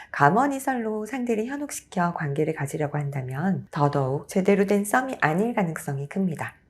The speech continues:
물론 썸 타는 관계에서도 스킨십이 있을 수는 있지만 정말 나를 좋아해서 같이 있고 싶은 것인지 아니면 가볍게 하루를 즐기고 싶은 것인지는 구분할 수 있을 거예요.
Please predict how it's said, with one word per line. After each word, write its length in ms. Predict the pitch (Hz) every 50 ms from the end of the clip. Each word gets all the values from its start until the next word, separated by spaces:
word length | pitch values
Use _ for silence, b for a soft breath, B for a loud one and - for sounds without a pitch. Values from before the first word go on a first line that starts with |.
| _ -
물론 320 | 226 262 285 294 311 320
썸 240 | 311 320 320 320 320
타는 280 | - 349 330 330 320
관계에서도 920 | 320 - 190 170 175 190 247 254 254 240 220 - 196 185 - 156 160 165
스킨십이 460 | 165 - - - 277 269 - - 247 -
있을 320 | - 156 - - 247 247
수는 260 | 247 - - 202 196 180
있지만 520 | 139 - - - - 185 247 285 254 185 - -
정말 540 | - - 185 151 151 160 185 233 262 269 262
나를 320 | 202 147 139 151 190 208 202
좋아해서 460 | - 175 165 151 151 151 147 - 170
같이 340 | - 151 143 - - - 190
있고 160 | 185 190 160
싶은 300 | 160 - - - 175 165
것인지 720 | 156 147 143 - 151 135 131 - - 156 202 302 311 B B B B B B B
아니면 600 | - 190 196 220 247 247 247 247 247 254 254 254
가볍게 440 | 247 - 185 - 170 165 165 - 196
하루를 280 | 233 285 294 294 294 294
즐기고 500 | - - - 185 202 190 254 254 269 277
싶은 280 | 269 - - - 220
것인지는 600 | 190 185 185 - 170 147 - 165 180 247 262 247 B B B B B _
구분할 400 | - 180 175 202 196 185 165 160
수 160 | - - 110
있을 320 | 110 110 - - 151 147
거예요. 380 | - 139 139 147 147 139 123 -